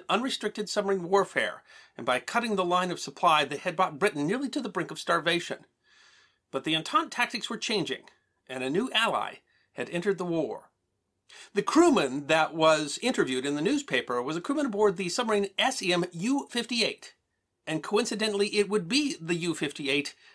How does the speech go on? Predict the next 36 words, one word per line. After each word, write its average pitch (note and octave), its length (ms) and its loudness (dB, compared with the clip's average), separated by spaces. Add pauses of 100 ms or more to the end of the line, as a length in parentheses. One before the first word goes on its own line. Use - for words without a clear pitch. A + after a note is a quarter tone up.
(100)
that D#3 140 2
would E3 160 2
meet C#4 200 0
that C3+ 240 0
new C#3 120 0
ally D3+ 460 4 (320)
the A#2+ 80 -12
following G3 380 2
November. E3+ 500 0 (640)
It E3+ 140 -2
is G3 160 4
history - 540 -6 (440)
that B2 140 -10
deserves C#3+ 400 -2
to C#3+ 100 -10
be C#3 100 0
remembered. D3+ 500 -4 (1080)
In G3+ 120 4
December F3+ 440 0
nineteen C#3+ 380 -2
sixteen, A#2 640 -4
German A#3 260 4
Admiral E3+ 460 2
Hennig C4+ 420 2
Rudolf D3+ 480 6
Adolf C4+ 360 2
Karl A#3+ 280 6
von G#3 240 4
Holzendorf C3+ 720 0 (160)
proposed - 340 -4
a D3+ 60 -6
daring E3 320 2
plan C3+ 260 2
to C#3 100 -12
the D#3 60 -6
Kaiser. C#3+ 460 0